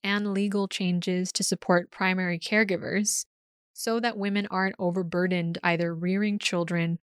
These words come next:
or taking care of elders at home. Or when brands say, "We celebrate women," that they include L G B T Q plus,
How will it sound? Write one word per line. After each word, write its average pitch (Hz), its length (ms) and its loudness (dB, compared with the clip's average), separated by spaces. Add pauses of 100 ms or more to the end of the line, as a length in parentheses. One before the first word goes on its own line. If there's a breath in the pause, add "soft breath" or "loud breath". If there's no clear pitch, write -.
(180)
or 190 220 0
taking 185 340 -2
care 175 200 0
of 165 100 -2
elders 165 360 0
at 165 100 -4
home. - 360 -2 (720)
Or 202 320 0
when 170 180 -4
brands 233 480 0
say, 180 460 0
"We 185 160 -2
celebrate 180 560 0
women," 175 560 0
that 180 160 -2
they 180 240 0
include 190 720 0 (200)
L 175 140 2
G 170 120 -2
B 175 140 0
T 180 160 -2
Q 180 180 0
plus, - 540 0